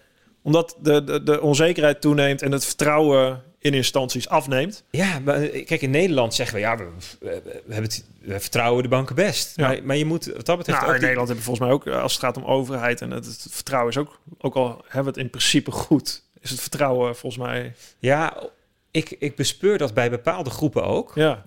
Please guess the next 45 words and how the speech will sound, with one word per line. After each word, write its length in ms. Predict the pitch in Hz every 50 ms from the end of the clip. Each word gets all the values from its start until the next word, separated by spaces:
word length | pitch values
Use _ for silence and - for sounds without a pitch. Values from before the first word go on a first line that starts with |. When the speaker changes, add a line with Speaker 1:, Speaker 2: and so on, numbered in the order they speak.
| _
Speaker 2:
Eh, 320 | - - - 107 104 101 95
jongeren 360 | 117 120 139 147 165 185 165
bijvoorbeeld. 400 | 139 127 - 156 151 165 190 -
Speaker 1:
Ja. 140 | 151 151 160
Speaker 2:
Maar 140 | - 127
als 200 | - - 127 120
je 60 | - -
kijkt 260 | - 147 143 147 127
naar 180 | 135 135 127
de, 280 | 117 117 113 110 - - - -
de, 180 | 110 113 - -
de 140 | - 120 113
peilingen 580 | - - 143 143 175 185 170 147 135 117 104
van, 360 | 98 - 127 117 117 110 110 -
van 260 | - - 123 113 110
de 60 | 107
C 240 | 104 - - 120 110
B 280 | 104 110 117 - 247 269
S, 100 | - -
Speaker 1:
Ja. 280 | - 135 131 - - _ _ _ _ _ _ _ _ _ _ _ -
Speaker 2:
dan 300 | - 113 123 131 131 127
komt 200 | - 160 147 -
er 60 | -
nog 160 | 120 117 -
altijd 320 | - 160 190 180 - 156 143
uit 160 | 147 165 165
dat 100 | - 123
Nederlanders 600 | 110 113 120 139 139 135 135 135 131 131 127 -
het 120 | - -
heel 480 | - 107 110 117 127 135 143 147 143 127
Speaker 1:
Ja. 60 | 117
Speaker 2:
erg 100 | 123 117
goed 180 | - - 127 -
vertrouwen. 480 | - 113 - 117 117 113 104 92 92 - -
Speaker 1:
Ja. 100 | - 123 - - - - -
Speaker 2:
Maar 220 | - 135 139 135
ik 120 | 139 143 135
denk 160 | 160 156 -
als 180 | 151 139 -
je 120 | - 143 123
wereldwijd 560 | 117 139 147 131 131 113 123 131 160 185 -
kijkt, 360 | - - - 95 95 - -
dat 160 | - 123 110
Bitcoin, 500 | 110 131 151 151 - - 135 131 127 - -
ehm, 340 | - - - 113 113 113